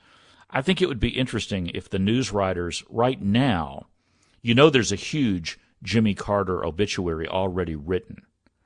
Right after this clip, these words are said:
and it's been waiting for several decades,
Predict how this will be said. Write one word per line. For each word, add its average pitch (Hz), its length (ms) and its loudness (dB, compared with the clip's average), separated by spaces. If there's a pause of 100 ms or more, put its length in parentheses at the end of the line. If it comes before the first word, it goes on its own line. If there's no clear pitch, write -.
(320)
and - 80 -8
it's 85 120 -6
been 92 240 0
waiting 95 440 0
for 90 140 -12
several 95 460 -2
decades, 78 920 -10